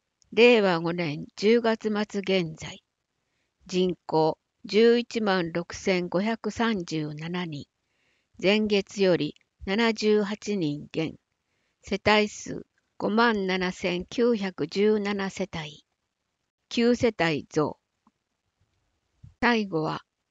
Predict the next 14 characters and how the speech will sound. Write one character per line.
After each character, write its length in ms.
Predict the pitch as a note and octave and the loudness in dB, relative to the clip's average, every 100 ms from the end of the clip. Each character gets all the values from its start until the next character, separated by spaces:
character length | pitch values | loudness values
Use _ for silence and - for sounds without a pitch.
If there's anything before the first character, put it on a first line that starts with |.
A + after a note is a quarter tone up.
| _ | _
編 240 | A3+ B3 | 0 0
集 360 | - - A#3 A3 | -2 0 0 0
後 340 | - G3 E3+ - | 0 2 2 -4
期。 160 | - - _ _ _ _ _ _ _ - | -12 -12 _ _ _ _ _ _ _ -4
今 240 | - A3+ A#3+ | 2 2 4
月 300 | A#3+ - A3 | 2 2 0
の 160 | G#3+ | 0
特 280 | G#3+ G3+ G3+ | 0 -4 -4
集 220 | - G3 | -4 -4
は 380 | F#3 E3+ D#3+ - | -2 0 -2 -2
選 300 | - A3 A#3+ | -4 -2 0
挙 180 | G#3 C#3+ | -2 -4
で 140 | - | -6
す。 240 | D3 - | -10 -14